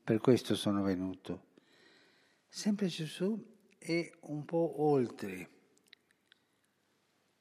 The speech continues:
Oltre nella preghiera con il Padre, oltre in altri villaggi,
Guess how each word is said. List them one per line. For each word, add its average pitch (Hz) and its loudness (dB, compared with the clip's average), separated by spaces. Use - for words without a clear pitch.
Oltre 190 0
nella 165 2
preghiera 160 4
con 147 2
il 139 2
Padre, 123 2
oltre 160 2
in 120 2
altri 135 2
villaggi, 123 4